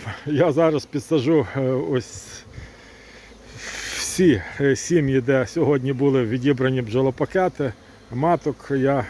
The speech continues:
е, таким способом знову, е, підсажу. Бджола зараз вийшла в роботу, зранку було, правда, е, холодно.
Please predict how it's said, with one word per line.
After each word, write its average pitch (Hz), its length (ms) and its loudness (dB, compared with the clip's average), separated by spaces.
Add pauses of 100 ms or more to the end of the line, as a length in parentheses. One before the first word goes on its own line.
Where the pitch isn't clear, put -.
е, 127 120 -4
таким 131 360 -4
способом 120 600 -4
знову, 127 420 2 (220)
е, 120 100 0
підсажу. 117 500 0
Бджола 139 400 2
зараз 131 300 0
вийшла 131 380 0 (340)
в 123 80 -4
роботу, 156 440 0
зранку 139 380 -2
було, 135 220 0
правда, 123 460 0 (440)
е, 139 120 0
холодно. 135 600 2